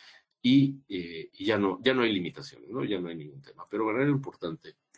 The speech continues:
eh, creo yo, destacarlo. Eh, esto también ya lo dijimos.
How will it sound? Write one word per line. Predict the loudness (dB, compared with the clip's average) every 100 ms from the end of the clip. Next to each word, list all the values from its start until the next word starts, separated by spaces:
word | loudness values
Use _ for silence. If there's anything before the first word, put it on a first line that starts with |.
| _ -20
eh, | -18 -18
creo | -10 -4
yo, | 0 2 0 -4
destacarlo. | -18 -18 -18 -18 -16 -8 -8 -8 -12 _ -20 _ _ _ _ _ _ _ -8 0
Eh, | 2 4 4 2 0 -6 -12 _ -8
esto | -8 -6
también | -4 -2
ya | 0
lo |
dijimos. | -2 2 4 8 8 8 6 2 -2 -12 -16